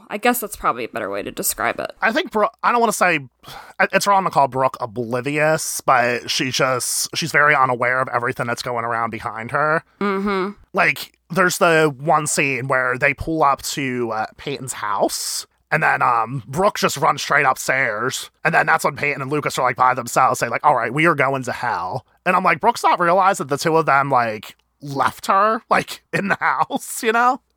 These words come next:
Speaker 1: I know. There's so many times where they're having conversations and Brooke's right there. It's just really strange.
Speaker 2: Yeah. I think it's,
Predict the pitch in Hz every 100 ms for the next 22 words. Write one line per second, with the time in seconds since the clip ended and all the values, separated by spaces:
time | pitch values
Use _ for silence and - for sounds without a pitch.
0 | - 277 294 294 370 262 180 214 277 359
1 | 349 392 349 - 320 339 330 254 240 277
2 | 285 269 262 269 277 262 294 302 - 214
3 | 214 214 196 262 - 254 247 175 240 269
4 | 175 143 - - - 277 - 247 285 262
5 | - 196 175 143 196 - _ _ - 147
6 | 127 123 139 - 190 220 262 -